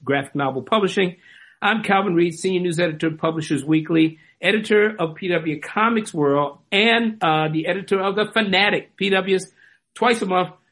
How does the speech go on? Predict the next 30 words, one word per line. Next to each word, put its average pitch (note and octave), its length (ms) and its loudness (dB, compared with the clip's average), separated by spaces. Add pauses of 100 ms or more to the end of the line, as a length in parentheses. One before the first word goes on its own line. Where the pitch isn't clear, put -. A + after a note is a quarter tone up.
(160)
comics E3+ 480 -2
and E3 120 -6
pop E3 300 -6
culture E3 320 -2
newsletter. D#3 540 0
Check C4+ 240 0
us - 100 -6
out G#3+ 240 0
online F3 560 0
at A#3+ 240 -2 (320)
publishers D3 480 -2
weekly G3 280 0
dot A3 260 0
com B3+ 420 0 (240)
slash F3+ 720 0 (140)
comics. D#3 560 -2
Okay, A#3 480 2
uh, F#3 320 4 (640)
uh, F#3 240 0
More A3+ 320 2
to A#3+ 140 0
Come A#3 320 -4
listeners, G#3+ 460 -2
this B3+ 220 -2
week, A3+ 420 0
um, D#3 720 2
look, G3 380 -2
it's E3+ 160 -4
always G3+ 320 4
a, G3+ 120 -4